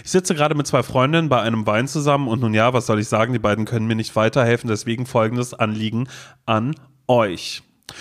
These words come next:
Ich habe eine Freundin, mit der ich seit vier Jahren befreundet bin. Wir sehen uns regelmäßig und seit ungefähr eineinhalb Jahren hat sich die Lage etwas zugespitzt. Immer, wenn sie Sachen an mir sieht, die ihr gefallen, kauft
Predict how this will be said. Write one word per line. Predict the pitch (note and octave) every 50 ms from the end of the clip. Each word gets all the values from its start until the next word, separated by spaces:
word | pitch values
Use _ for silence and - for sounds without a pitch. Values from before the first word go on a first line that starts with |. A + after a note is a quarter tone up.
| - - - - -
Ich | - C#3 -
habe | F#3 G3 G3+ G#3+
eine | - D3+ D3
Freundin, | - - C#3 C3 C#3 E3 F#3+ F#3
mit | E3+ C#3+ -
der | D3+ C3+
ich | C3+ C3
seit | - C#3+ C3 B2+ C3
vier | - - - F3+ F#3 F3+ E3+
Jahren | D#3+ C#3+ B2 A#2+ A#2+ B2 B2+ A#2+
befreundet | B2 A#2 - - A#2+ G#2 G2+ G2+ G2+ F#2+ - _
bin. | - G2+ G2 G#2 C3 D3+
Wir | D#3+
sehen | B2+ A#2+ B2+ B2 B2+
uns | A#2 - -
regelmäßig | D3+ D#3+ F#3+ F#3+ F3+ F3+ F#3 F3+ F#3 - G3+ F#3 - -
und | C3+ A#2+ -
seit | C#3 A#2+ A#2 B2
ungefähr | B2+ B2 B2+ - - A#2+ G2
eineinhalb | G#2+ B2 C3 B2 A2+ A#2 G#2+ -
Jahren | A#2+ G#2 G2+ A2 G#2+ A2
hat | A2 -
sich | - G2+
die | - - A2
Lage | G#2+ G#2 G#2 G#2+ -
etwas | - - B2 A#2 -
zugespitzt. | - - A#2 A2+ G2+ - - - - - - - - - - - - - - - _
Immer, | - E3 E3+ D#3+ B2+ C3+ E3 D#3 C#3
wenn | B2+ B2
sie | B2+ C3 A#2
Sachen | G#2+ C3 D3+ - - B2+
an | A2+ G#2+ G#2+
mir | A2+ A2 G#2
sieht, | G2+ G#2+ A#2+ E3+ G3 - - - -
die | A#2+ A#2+ A2
ihr | A#2 A2
gefallen, | A#2 - - D#3+ D#3+ D#3+ C3 B2+ D#3 F#3 E3 -
kauft | - - D#3 E3+ F#3 A3 A3+ - - - -